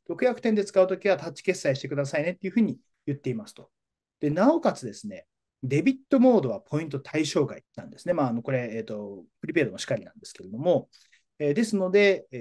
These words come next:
ー、このクレジットモードに設定をした上で、ビザのタッチ決済をしてくださいねっていうところを、まず物理カード側では訴えているというのが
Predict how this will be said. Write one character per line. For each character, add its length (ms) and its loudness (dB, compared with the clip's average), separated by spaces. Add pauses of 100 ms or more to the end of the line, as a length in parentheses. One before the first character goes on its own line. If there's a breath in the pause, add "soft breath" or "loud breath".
(120)
ー、 60 -20
こ 120 0
の 100 0
ク 160 -4
レ 120 6
ジ 80 -2
ッ 40 -4 (180)
ト 100 2
モ 160 -2
ー 20 -2
ド 100 0
に 120 0
設 240 -4 (100)
定 160 -4
を 120 2
し 100 -6
た 140 0
上 220 4
で、 280 0 (100)
ビ 80 -8
ザ 140 2
の 80 2
タ 120 -4
ッ 80 -6
チ 180 -12
決 180 -2
済 180 -2
を 40 -6
し 80 -10
て 100 -4
く 100 -4
だ 120 4
さ 180 2
い 80 2
ね 80 2
っ 60 -6 (160)
て 80 -2
い 20 0
う 60 0
と 80 -2
こ 100 -2
ろ 120 -2
を、 320 -2 (280)
ま 100 4
ず 140 2
物 280 -4
理 120 -2
カ 240 0
ー 20 4
ド 80 4
側 240 4
で 120 0
は 180 0
訴 320 -2
え 100 0
て 120 -10
い 120 -4
る 120 -4
と 80 -6
い 80 -2
う 40 -2
の 120 0
が 280 2